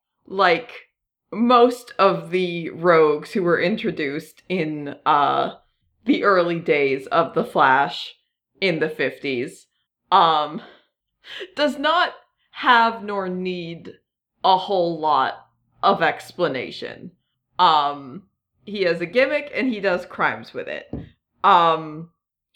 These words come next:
but, uh, the crimes that he does involve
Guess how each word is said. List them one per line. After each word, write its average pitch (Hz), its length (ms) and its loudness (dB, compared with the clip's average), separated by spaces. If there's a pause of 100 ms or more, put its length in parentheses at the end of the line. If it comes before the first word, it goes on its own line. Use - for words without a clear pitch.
(220)
but, 190 300 2 (100)
uh, 175 460 4 (1080)
the 285 120 -2
crimes 320 600 2
that 285 200 -2
he 262 160 -6
does 151 720 -2 (400)
involve 226 800 2